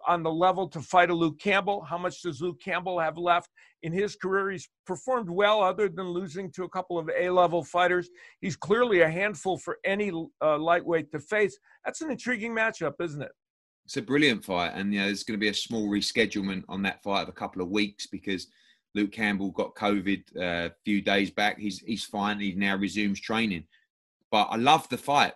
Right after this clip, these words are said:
Speaker 2: because the hype around Ryan Garcia, you know, the Instagram star,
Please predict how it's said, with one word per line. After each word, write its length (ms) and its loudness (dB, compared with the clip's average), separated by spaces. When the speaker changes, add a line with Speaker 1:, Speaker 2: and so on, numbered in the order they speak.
Speaker 2:
because 580 0
the 80 -6
hype 360 -2
around 280 0
Ryan 280 0
Garcia, 680 0
you 80 -4
know, 200 0
the 260 0
Instagram 680 0
star, 520 -2